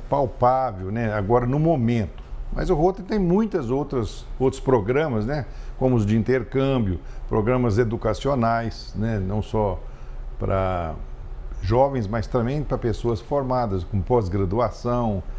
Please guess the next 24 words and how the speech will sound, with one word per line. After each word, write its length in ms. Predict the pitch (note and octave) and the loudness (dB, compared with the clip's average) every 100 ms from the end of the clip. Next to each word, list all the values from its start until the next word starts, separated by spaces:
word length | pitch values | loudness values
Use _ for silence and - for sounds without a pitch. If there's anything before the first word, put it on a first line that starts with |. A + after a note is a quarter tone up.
| - - | -10 -6
A 40 | G#2+ | -4
gente 260 | B2+ C#3+ | -2 -4
tem 260 | - C#3 D3 | -6 -4 -2
realmente 460 | D3 C#3+ A2+ A2 C#3+ | -2 0 -2 -2 -4
um, 220 | C#3+ A2 | -4 -4
um, 440 | G#2+ G2 F2 F#2 F2+ | -2 -2 -2 -2 -2
um 60 | |
leque 280 | F#2 A2+ G2+ | -2 -2 0
muito 240 | A2 A#2+ C#3 | 0 0 0
grande. 320 | A#2 E2 - | 0 -2 -2
Além 280 | - F3 F3+ | 0 2 2
dos 200 | F#3 F#3 | 0 -2
projetos 760 | - G#3 E3+ B2 C#4+ - - - - - - - - - | 2 2 2 0 -2 -4 -14 -14 -14 -14 -12 -12 -8 0
humanitários 800 | C3+ C3+ C3+ C3+ C3 D3 E3 - | 2 4 2 2 2 2 -2 -4
que 80 | F3+ | -2
a 60 | |
gente 260 | E3 E3+ - | -2 -4 -2
tem 160 | D#3 | -2
feito 420 | A#2+ A#2+ C3 - D#3 | 0 0 0 0 -4
pra 260 | F3 F3+ | 0 2
ajudar 340 | F3+ F3+ D#3+ C#3+ | 2 0 2 0
as 120 | C3 | 0
entidades, 600 | C#3+ D3+ D3 G#2+ D#2 D2+ | -6 -4 0 2 0 -4
né? 220 | G#2+ A2+ | 0 0